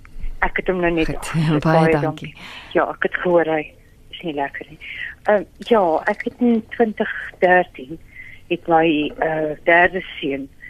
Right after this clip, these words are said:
Speaker 1: eh, homself opgehang. Ehm, wat baie, baie sleg. Natuurlik, so iets is baie sleg, maar, eh, wat, wat, wat erg was, was die, die voorloop van jare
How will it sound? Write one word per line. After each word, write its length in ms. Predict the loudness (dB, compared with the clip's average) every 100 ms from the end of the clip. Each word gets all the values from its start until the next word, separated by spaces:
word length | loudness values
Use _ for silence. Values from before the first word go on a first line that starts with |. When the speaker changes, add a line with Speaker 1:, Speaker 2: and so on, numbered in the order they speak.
| -18 -20 -20 -20 -6
Speaker 1:
eh, 300 | 0 0 0
homself 600 | 0 -2 -4 2 2 2 0
opgehang. 560 | -4 -2 0 2 0 -10 -20 -20 -20 -20 -20 -20 -20 -20 -6
Ehm, 580 | 2 4 4 2 -2 -12 -16 -20 -20 -20 -20 -20 -6
wat 220 | 0 2
baie, 260 | 4 4 4
baie 280 | 4 2 0
sleg. 320 | -6 -6 -6 -10 -12 -2
Natuurlik, 760 | -2 0 0 2 2 -2 -12 -12 -10
so 80 | -6
iets 280 | -4 -6 -6
is 160 | -6 0
baie 220 | 0 0
sleg, 320 | -4 -4 -4 0
maar, 200 | 0 0 -14 -16 -14 -16 -18 -4
eh, 180 | 0 0
wat, 300 | 2 0 -2
wat, 160 | -6 -6 -4
wat 180 | -4 -2
erg 360 | 0 0 0 -8
was, 100 | -10 -8
was 160 | -8 -4
die, 260 | -4 -4 -10 -10
die 160 | -4 -4
voorloop 1000 | 2 6 6 4 0 -2 2 2 0 -8
van 200 | -2 -2
jare 640 | 0 2 4 6 4 2